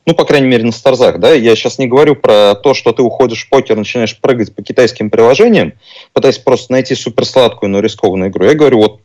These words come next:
про тот покер, в который вот мы играли, да, и вы играете щас. То есть ты впадаешь в высококонкурентную среду, и, э, кто-то вот говорил, э, по-моему, это Слава был,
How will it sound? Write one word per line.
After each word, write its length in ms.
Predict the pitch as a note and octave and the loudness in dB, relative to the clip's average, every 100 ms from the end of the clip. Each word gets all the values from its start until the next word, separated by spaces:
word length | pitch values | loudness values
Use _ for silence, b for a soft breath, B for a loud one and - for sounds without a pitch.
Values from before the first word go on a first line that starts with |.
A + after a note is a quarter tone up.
| - | -4
про 100 | B2 | -2
тот 200 | C3+ - | -2 0
покер, 260 | A3 A2 | 0 -2
в 60 | - | -4
который 320 | A2+ B2 G#2+ | -6 -2 -2
вот 140 | G#2 A#2+ | -2 -2
мы 180 | A2+ | -4
играли, 320 | F#2+ - F2 E2+ | -2 0 0 0
да, 200 | B2+ D#3 | 2 2
и 120 | E2+ | 0
вы 140 | - F#3 | -2 0
играете 340 | C3 A2 G#2+ | 2 0 0
щас. 360 | - - - - B B B B - | -8 -12 -12 -18 B B B B -4
То 80 | |
есть 140 | G2 - | -4 0
ты 240 | G#3 A3 | 2 2
впадаешь 460 | - _ C3 C#3 B2 | 0 _ 0 0 -2
в 20 | |
высококонкурентную 800 | B2 - D3 C3+ A#2 C3 B2 B2 | -2 -2 -2 -4 -4 -2 0 -2
среду, 480 | A#2 C3 C#3 A#3 B3 b b b b b _ - - | -4 -2 0 0 -2 b b b b b _ -18 -4
и, 420 | C3+ B2 G#2+ - - _ | -2 0 0 -2 -8 _
э, 360 | - G#2+ G2+ G2+ - _ _ _ _ _ _ _ _ - | -2 2 2 0 -4 _ _ _ _ _ _ _ _ -16
кто-то 280 | - G3 F3+ | -2 0 2
вот 120 | D3 | 0
говорил, 540 | B2+ D3+ E3 C#3+ G#2+ _ _ | 2 2 4 0 -2 _ _
э, 420 | D#3 - G#2+ G#2 F#2+ | -20 -10 -6 -4 -4
по-моему, 440 | A2 B2 D#3+ D3+ C#3 | -2 0 0 0 0
это 120 | - | -2
Слава 360 | - C#3 F#2 | 0 2 2
был, 260 | D#2+ D#2 - | 0 -4 -10